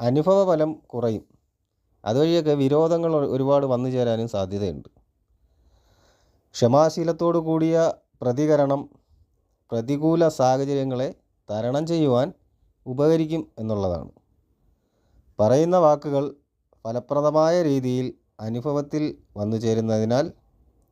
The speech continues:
അതിൻ്റെ ഒരു ഗുണം ജാതകന് അനുഭവപ്പെടും എന്നുള്ളത് കൂടിയാണ്.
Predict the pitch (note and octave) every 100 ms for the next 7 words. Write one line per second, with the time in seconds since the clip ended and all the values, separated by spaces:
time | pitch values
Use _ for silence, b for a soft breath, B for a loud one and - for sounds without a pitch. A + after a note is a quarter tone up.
0 | _ _ _ _ _ _ _ _ _ _
1 | _ _ _ _ _ _ _ _ - A2+
2 | B2+ C3+ D3+ D#3 - B2 C3+ A2+ C3 D#3
3 | D3 _ _ G#2+ A#2+ A#2+ B2 B3 B2 -
4 | - _ _ _ _ _ _ _ - A#2
5 | A#2 B2+ A#2+ A#2+ B2 - G#2+ G#2+ G2+ F#2+
6 | F#2 F#2 F#2+ F#2 G#2+